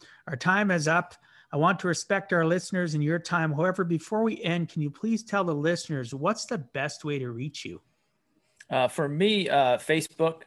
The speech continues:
Speaker 2: uh, Clay Smeltzer, or we have our Facebook group, Purpose Infused Men's Facebook group.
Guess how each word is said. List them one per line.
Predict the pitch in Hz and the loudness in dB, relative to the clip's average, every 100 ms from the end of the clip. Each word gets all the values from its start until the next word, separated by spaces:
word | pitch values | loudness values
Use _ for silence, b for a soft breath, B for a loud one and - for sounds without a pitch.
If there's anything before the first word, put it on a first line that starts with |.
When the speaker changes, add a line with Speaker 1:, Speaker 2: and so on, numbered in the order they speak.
| - | -6
Speaker 2:
uh, | 117 107 | -2 -2
Clay | - 127 | -2 -2
Smeltzer, | 127 135 131 - 135 135 151 | -2 -2 -2 0 -2 -4 -6
or | 120 117 | -4 -2
we | 113 | -2
have | 123 110 | -4 -4
our | 110 | -4
Facebook | - 120 - 117 | -4 -4 -4 -8
group, | - 120 113 | -6 -8 -6
Purpose | - 117 120 - | -8 -6 -8 -8
Infused | 113 - 113 107 | -12 -8 -8 -6
Men's | 110 113 104 | -6 -6 -6
Facebook | - 113 - 117 - | -6 -6 -6 -8 -8
group. | 113 113 - | -6 -6 -8